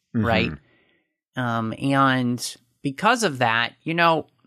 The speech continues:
Speaker 2: is it terrible? No. I, I mean, that, I think for the most part, I think all the actors do a good job in it. There's some things I do like about it.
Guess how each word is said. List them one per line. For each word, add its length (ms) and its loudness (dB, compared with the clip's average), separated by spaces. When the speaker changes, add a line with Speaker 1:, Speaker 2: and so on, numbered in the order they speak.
Speaker 2:
is 120 4
it 120 -2
terrible? 560 2
No. 440 4
I, 180 -2
I 160 -6
mean, 280 -4
that, 200 -2
I 140 -2
think 280 0
for 200 2
the 60 2
most 280 4
part, 420 2
I 100 -10
think 180 -2
all 140 0
the 140 -2
actors 460 -2
do 160 2
a 60 2
good 220 0
job 380 2
in 140 -2
it. 160 -2
There's 160 -6
some 160 -6
things 280 0
I 100 0
do 320 0
like 340 0
about 340 0
it. 180 -2